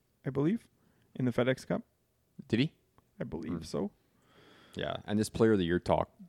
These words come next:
Speaker 2: it's, it's Rahm over Scheffler for me.
Speaker 1: I agree.
Speaker 2: But, uh,
Speaker 1: Yep.
Speaker 2: we'll go to Scheffler.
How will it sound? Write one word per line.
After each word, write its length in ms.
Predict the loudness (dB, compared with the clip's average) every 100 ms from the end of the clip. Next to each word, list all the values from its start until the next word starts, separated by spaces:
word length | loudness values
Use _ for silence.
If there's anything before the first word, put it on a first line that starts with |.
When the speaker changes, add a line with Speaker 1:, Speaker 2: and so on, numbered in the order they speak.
| -8
Speaker 2:
it's, 280 | -8 -6 -6
it's 200 | -6 -4
Rahm 340 | -6 -6 -12 -14
over 180 | -12 -12
Scheffler 460 | -10 -12 -10 -14 -14
for 140 | -8 -8
me. 200 | -8 -12 _ _ -20 -14
Speaker 1:
I 40 |
agree. 260 | -14 -12 -16 -12
Speaker 2:
But, 140 | -10 -8 -8
uh, 180 | -8 -8 -8
Speaker 1:
Yep. 120 | -8 -8 _ _ _ _ _ _ _
Speaker 2:
we'll 160 | 2 4
go 120 | 4 2
to 40 |
Scheffler. 600 | 4 4 4 4 4 4